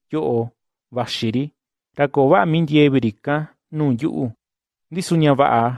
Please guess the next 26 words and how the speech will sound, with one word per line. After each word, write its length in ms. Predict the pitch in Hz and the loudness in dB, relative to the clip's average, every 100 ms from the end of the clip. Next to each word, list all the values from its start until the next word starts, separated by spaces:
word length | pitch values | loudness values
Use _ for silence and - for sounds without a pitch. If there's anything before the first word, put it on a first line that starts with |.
| - - | -10 -6
na 120 | 170 | -4
kundaa 420 | - 160 147 135 | -2 2 4 4
ini 120 | 135 139 | 2 2
na 100 | 135 | 0
yuvi 320 | 117 131 160 135 | 0 -2 -2 0
yo'o, 260 | 143 120 117 117 _ _ _ _ _ _ | 0 0 -4 -8 _ _ _ _ _ _
ña 160 | 139 127 | -4 -4
ku'vi 340 | - 214 202 160 | -2 -2 2 2
ni 140 | 156 | 2
ini 240 | 170 147 143 | 0 0 0
yu 160 | 127 104 | 0 -2
xini 400 | - 147 156 160 | -4 -2 0 0
yu 180 | 156 151 110 - _ _ _ - | 0 -2 -4 -10 _ _ _ -8
Tata 280 | 139 - | -6 -2
yu 160 | 160 151 | 0 0
ke 200 | 120 131 135 - _ _ _ - | 2 2 2 -2 _ _ _ -4
xiniñu'u 460 | 175 175 170 165 | 0 2 2 0
saxinu 460 | 143 147 - 180 151 | 0 0 0 2 2
va 100 | 131 | 2
yu 200 | 123 120 120 120 - _ _ - | 2 2 -2 -4 -12 _ _ -8
tyiñu 300 | 156 147 147 | -2 0 0
ña 140 | 143 | 0
xa'ndia 380 | 123 156 170 165 170 | 0 -2 2 4 4
ra 100 | 170 | 4
nuu 180 | 160 | 2
yu, 180 | 127 131 | 0 -2